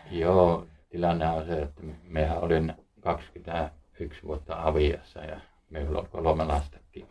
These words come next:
oli tuossa ja perheen isänä, niin kyllä mie o-,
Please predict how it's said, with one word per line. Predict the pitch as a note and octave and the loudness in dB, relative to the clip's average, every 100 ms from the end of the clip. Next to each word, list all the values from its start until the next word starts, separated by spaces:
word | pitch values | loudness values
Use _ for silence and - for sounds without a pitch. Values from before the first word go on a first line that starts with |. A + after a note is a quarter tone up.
| - | -10
oli | D2+ | -10
tuossa | D2+ E2+ - | -10 -12 -12
ja | E2 E2 - _ _ _ _ _ _ _ _ _ _ _ - _ _ | -14 -14 -16 _ _ _ _ _ _ _ _ _ _ _ -20 _ _
perheen | E2+ D#2+ D#2+ - D2+ | 0 4 6 6 4
isänä, | D#2+ D#2 D2+ | 2 4 4
niin | D2+ D2 - | 4 2 -4
kyllä | - D#2 D#2 | -8 -2 -2
mie | D2+ E2 - | 0 0 -2
o-, | F2+ | -6